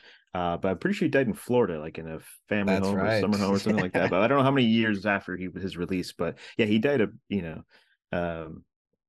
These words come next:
Speaker 1: of bad, um, you know, complications because of syphilis. Like, I know he, he lost a lot of his brain, uh, capacity and all that stuff because of it.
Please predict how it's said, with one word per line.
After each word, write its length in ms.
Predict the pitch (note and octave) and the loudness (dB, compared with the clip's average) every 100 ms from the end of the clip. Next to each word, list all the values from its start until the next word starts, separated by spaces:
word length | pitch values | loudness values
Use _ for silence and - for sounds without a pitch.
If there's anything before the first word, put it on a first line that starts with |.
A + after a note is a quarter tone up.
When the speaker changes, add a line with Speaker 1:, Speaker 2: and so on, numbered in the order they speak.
| _ _ - | _ _ -10
Speaker 1:
of 220 | F2 - _ - | -8 -10 _ -6
bad, 540 | E2+ F2+ E2+ D#2+ E2 _ - _ _ _ _ _ _ _ _ _ _ - | -2 0 -2 -6 -16 _ -20 _ _ _ _ _ _ _ _ _ _ -12
um, 440 | E2+ - - - - | -10 -10 -14 -16 -10
you 120 | F2+ | -10
know, 80 | - | -6
complications 560 | - G2 - F2 D#2+ | -4 -4 -4 -6 -8
because 300 | - F2 F2 | -10 -6 -6
of 40 | - | -6
syphilis. 320 | E2+ - D#2 | -8 -8 -12
Like, 160 | D#2+ - | -12 -10
I 40 | |
know 140 | E2 D#2+ | -8 -8
he, 220 | E2 D#2+ | -8 -4
he 120 | G#2 | -4
lost 360 | - - E2+ - | -4 -4 -4 -4
a 40 | |
lot 60 | F2 | -6
of 60 | D#2+ | -6
his 100 | - | -6
brain, 460 | G#2 F2 F2 E2+ - - - - _ | -4 -4 -6 -10 -16 -20 -20 -20 _
uh, 180 | - F2 | -10 -8
capacity 720 | - G#2 F#2+ - F#2 F#2 F2+ | -6 -2 -2 -2 -6 -6 -8
and 320 | E2 E2+ - F2+ | -8 -10 -10 -8
all 200 | F2 E2+ | -6 -6
that 140 | - | -8
stuff 200 | - F2 | -10 -10
because 300 | E2+ - E2 | -10 -12 -12
of 80 | C#2+ | -12
it. 140 | - | -16